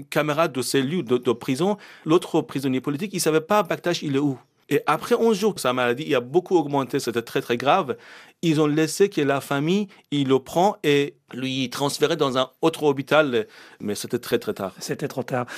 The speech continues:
Speaker 2: Vous parlez de l'Association, euh, des écrivains, euh, d'Iran. <coughs> C'est une association qui est très ancienne, euh, qui est indépendante, euh, du pouvoir.
Speaker 1: Totalement.
Speaker 2: Et à laquelle vous avez participé vous-même.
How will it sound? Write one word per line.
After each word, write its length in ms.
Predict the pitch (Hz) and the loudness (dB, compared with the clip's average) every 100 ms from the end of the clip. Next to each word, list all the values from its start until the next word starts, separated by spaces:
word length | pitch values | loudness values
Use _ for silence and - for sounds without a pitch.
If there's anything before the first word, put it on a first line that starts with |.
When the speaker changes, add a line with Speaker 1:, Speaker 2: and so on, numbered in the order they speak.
| - - - | -14 -10 -4
Speaker 2:
Vous 220 | 151 180 | 0 2
parlez 320 | 185 175 190 | 4 4 4
de 100 | 151 | 2
l'Association, 920 | 151 156 160 - 156 - 190 185 156 | 2 2 0 0 0 0 2 2 2
euh, 80 | 135 | 0
des 240 | 123 131 135 | 0 0 -2
écrivains, 540 | - 156 135 156 139 | -4 -8 -4 -2 -2
euh, 200 | 120 113 | -4 -4
d'Iran. 480 | 110 131 127 185 202 | -4 -4 -2 0 0
<coughs> 0 | |
C'est 320 | - 165 - | 0 -4 -4
une 80 | 151 | -4
association 520 | 147 156 143 147 202 | -2 -2 -2 -2 -2
qui 100 | - | -2
est 60 | 143 | -4
très 280 | - 170 170 | 0 0 2
ancienne, 720 | 160 - 196 180 156 127 117 - - - | 0 0 2 2 0 -2 -4 -12 -16 -10
euh, 80 | 123 | -4
qui 140 | 190 | -2
est 100 | 190 | 2
indépendante, 600 | 196 208 180 170 208 208 | 4 4 4 2 2 2
euh, 220 | 156 143 | 0 0
du 140 | 127 135 | -2 -6
pouvoir. 640 | 147 143 165 202 185 131 | -4 0 2 2 0 0
Speaker 1:
Totalement. 540 | 147 147 135 120 110 110 | 0 2 0 0 -2 0
Speaker 2:
Et 80 | |
à 140 | 180 156 | 0 2
laquelle 260 | 160 190 | 2 0
vous 180 | 175 151 | 0 0
avez 200 | 147 156 | 0 0
participé 560 | 151 - - 185 175 160 | -2 -4 -4 -4 -2 -2
vous-même. 440 | 131 117 110 107 | -2 -4 -6 -6